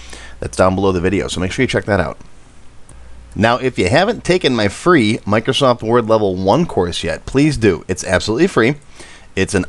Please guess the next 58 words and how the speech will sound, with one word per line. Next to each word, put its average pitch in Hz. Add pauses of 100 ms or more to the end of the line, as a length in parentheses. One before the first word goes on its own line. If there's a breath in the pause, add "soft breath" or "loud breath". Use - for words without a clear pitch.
hour-long 110
full 110
tutorial, 117
teaches 90
you 90
all 107
the 160
basics 139
of 131
Word. 87 (1120)
And 104
if 101
you 98
like 135
Level 160
one, 202 (100)
Level 117
two 147
is 127
just 110
a 127
dollar. 110
In 87
fact, 104
Level 127
two 151 (380 loud breath)
is 104
when 113
I 107
cover 113
the 92
paragraph 117
spacing 87
options 80
in 87
a 87
lot 107
more 139
detail, 104 (180 loud breath)
the 87
stuff -
that 95
we 90
talked 98
about 90
in 90
today's 104
class. - (600)
And 87
if -
you 92
do 92
become 113
a 98
YouTube 123
member, 127
any 135
level, 127